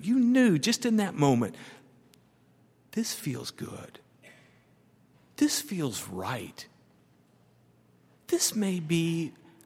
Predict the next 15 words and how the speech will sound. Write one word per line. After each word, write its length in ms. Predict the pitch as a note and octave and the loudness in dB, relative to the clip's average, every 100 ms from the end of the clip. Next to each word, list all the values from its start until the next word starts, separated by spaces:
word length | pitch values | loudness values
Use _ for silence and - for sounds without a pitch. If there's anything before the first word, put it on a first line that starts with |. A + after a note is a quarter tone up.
| _ _ - | _ _ -10
why 480 | C3+ E3 A3+ B3 G#3+ | -4 -2 -2 -2 -4
I'm 300 | E3+ E3 D3 | -2 -2 -2
here 440 | C3+ - A3 G3+ E3 | -4 -4 0 2 0
on 380 | D3+ C#3 C3 A#2+ | 0 -2 -2 -4
this 260 | A#2 - - | -4 -4 0
earth. 300 | D3 - - | -2 -2 -10
Something 640 | - - D4+ E4 C#4+ A3+ - | -6 0 0 2 2 2 2
in 280 | A3 A3+ | 0 2
you 160 | F3+ E3 - | 0 -2 -6
connects 760 | - C#3 C#3+ F3+ F3 - - - - - | -8 -2 -2 -2 -4 -4 -6 -6 -18 -4
with 180 | C3+ - | -4 -2
something 600 | - A3+ A3+ G3 F#3 D#3 B2 | -4 -2 -2 0 0 0 0
bigger 420 | G#3 A#3 G#3 G3+ G3 - - | 4 4 6 4 2 -8 -2
than 200 | E3+ D3 | 2 4
yourself 1160 | C3+ B2+ A#2+ - G#3+ F#3+ C3+ G#2 F#2+ G#2 - | 4 4 2 0 0 2 2 2 -2 -8 -16